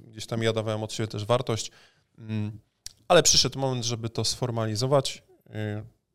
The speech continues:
z dwa, trzy miesiące przed tą formalizacją gdzieś tam też, e, Irka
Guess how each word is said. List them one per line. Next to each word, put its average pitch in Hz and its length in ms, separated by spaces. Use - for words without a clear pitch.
z 113 160
dwa, 113 200
trzy - 180
miesiące 113 340
przed - 220
tą 113 100
formalizacją 107 840
gdzieś 110 360
tam 110 200
też, 110 280
e, 107 320
Irka 110 520